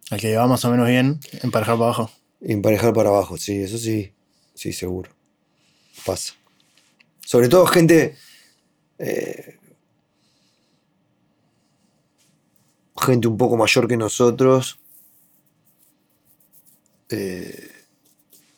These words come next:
Speaker 2: que son bastante resentidos con lo que les tocó vivirse.
Speaker 1: Claro. Bueno, por eso te preguntaba, porque eran otros
Speaker 2: Pero no
Speaker 1: tiempos.
Speaker 2: músicos, ¿eh?
Speaker 1: Gente
Speaker 2: Sí, gente que, que,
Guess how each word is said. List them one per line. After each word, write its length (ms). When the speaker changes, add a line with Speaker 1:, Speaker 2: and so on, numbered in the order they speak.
Speaker 2:
que 120
son 220
bastante 360
resentidos 640
con 120
lo 100
que 80
les 120
tocó 260
vivirse. 600
Speaker 1:
Claro. 240
Bueno, 180
por 120
eso 100
te 80
preguntaba, 420
porque 400
eran 180
otros 220
Speaker 2:
Pero 140
no 80
Speaker 1:
tiempos. 120
Speaker 2:
músicos, 400
¿eh? 160
Speaker 1:
Gente 760
Speaker 2:
Sí, 220
gente 260
que, 160
que, 580